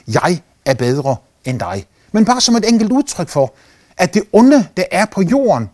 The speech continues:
jo netop stammer fra onde væseners handlinger. Og det kan være mennesker, det kan også være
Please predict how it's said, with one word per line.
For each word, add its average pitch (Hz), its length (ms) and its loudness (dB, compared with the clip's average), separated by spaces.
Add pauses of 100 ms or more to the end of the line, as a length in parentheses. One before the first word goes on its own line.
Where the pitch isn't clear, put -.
(120)
jo 165 60 4
netop 196 260 2
stammer 240 380 2
fra - 380 -4 (240)
onde 233 320 6 (220)
væseners 180 840 0
handlinger. 214 640 0 (220)
Og 190 160 0
det 277 100 2
kan 214 120 -4
være 170 100 -2
mennesker, 185 560 2 (380)
det 196 80 4
kan 185 120 -2
også 170 200 -2
være 135 300 0